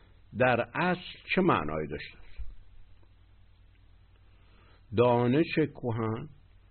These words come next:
که فردوسی درباره زال در خانه سیمرغ می‌آورد چه معنایی داشته است؟ "اگر چند مردم ندیده بدوی"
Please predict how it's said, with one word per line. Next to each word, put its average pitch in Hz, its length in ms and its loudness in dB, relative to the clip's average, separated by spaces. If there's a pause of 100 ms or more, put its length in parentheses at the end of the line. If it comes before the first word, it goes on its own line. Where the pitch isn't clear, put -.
(220)
که - 140 -6
فردوسی 107 1040 -2 (1000)
درباره 101 760 0 (100)
زال 104 400 4 (400)
در 104 140 0 (160)
خانه 98 460 -6 (160)
سیمرغ 101 400 0
می‌آورد 98 600 -2
چه 156 80 0
معنایی 80 420 -4
داشته - 280 -16
است؟ - 100 -20 (3000)
"اگر 113 360 4 (260)
چند 135 480 2 (800)
مردم 113 840 2
ندیده 95 520 0 (120)
بدوی" 101 480 -2